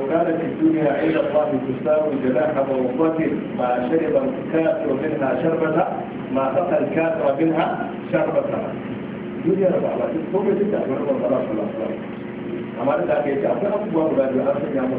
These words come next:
san su da kaunar su a cikin duniyar. Na farko shi ne akwai shi ne turare. Idan turare ba turare ba ba.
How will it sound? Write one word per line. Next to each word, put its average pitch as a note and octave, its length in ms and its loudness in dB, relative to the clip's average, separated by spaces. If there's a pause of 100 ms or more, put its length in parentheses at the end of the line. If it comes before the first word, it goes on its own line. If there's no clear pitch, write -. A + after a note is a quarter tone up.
san F#3 240 4
su D#3 160 -2
da B2 80 0
kaunar C3+ 320 0
su D3+ 160 -4 (300)
a - 140 -4
cikin F3+ 280 0
duniyar. F#3+ 300 4 (2250)
Na D#3+ 140 0
farko G3+ 380 2
shi - 160 2
ne - 80 2
akwai - 360 2 (360)
shi - 160 -8
ne C3+ 160 0
turare. G#2+ 320 -2 (1400)
Idan C#3 240 0
turare - 300 0
ba C#3 120 4
turare B2 240 -2
ba - 200 -4
ba. A2 180 -6